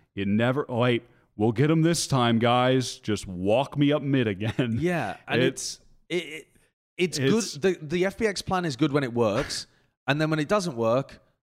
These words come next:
Speaker 2: they don't seem to have that adaptation. Um, I, all of this point, though, my, my, my point here is that if you're trying to fix this team,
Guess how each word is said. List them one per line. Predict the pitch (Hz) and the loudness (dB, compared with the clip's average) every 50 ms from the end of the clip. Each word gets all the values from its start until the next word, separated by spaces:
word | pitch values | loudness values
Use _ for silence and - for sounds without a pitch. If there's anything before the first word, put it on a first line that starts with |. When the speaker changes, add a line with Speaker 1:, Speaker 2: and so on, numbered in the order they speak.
| _ _ _ _ _ _ - - | _ _ _ _ _ _ -2 -2
Speaker 2:
they | 151 147 | 2 2
don't | 170 175 165 | 2 0 0
seem | - 170 180 147 | -2 -4 -6 -6
to | 151 | -6
have | 131 123 147 160 151 127 110 123 | -8 -4 -2 -2 -2 -2 -2 -4
that | 139 127 123 | -4 -2 -2
adaptation. | 135 131 127 110 - 139 131 127 110 - 92 80 78 _ _ - - _ _ - | -2 -2 -2 -4 -2 -4 -4 -4 -4 -8 -14 -16 -18 _ _ -20 -20 _ _ -2
Um, | 160 165 160 - - - | -2 -2 -2 -8 -12 -8
I, | 143 156 - - _ - | -8 -8 -8 -8 _ -2
all | - 185 214 233 233 | 0 2 2 4 4
of | 240 202 185 | 2 2 2
this | 226 214 - | -2 -2 -2
point, | - - 147 165 170 131 95 90 98 110 _ _ | -2 -6 -2 -2 -2 -2 -2 -8 -14 -16 _ _
though, | 110 110 107 95 87 101 107 - _ | -8 -4 -2 -2 -2 -2 -4 -8 _
my, | 92 120 135 139 127 127 | -4 -2 0 0 0 -2
my, | 139 143 135 131 117 _ _ | -2 -2 -2 -2 -4 _ _
my | - 127 131 | -6 -4 -4
point | 117 - - 190 220 220 - | 0 0 2 2 2 -2 -4
here | 127 110 98 92 98 - | -6 -6 -4 -4 -4 -2
is | 127 135 120 110 | -2 -2 0 0
that | 139 135 127 - | 0 -2 -2 -2
if | 147 135 - | -8 -4 0
you're | 170 160 143 | 0 0 0
trying | - - 202 208 220 185 | -2 -2 -4 -4 -4 -6
to | 170 | -10
fix | - - 202 151 - - | -4 -2 -4 -2 -2 -2
this | - 175 - - | -2 -2 -2 0
team, | - 143 151 180 196 202 190 | -2 -2 -2 -2 -4 -8 -10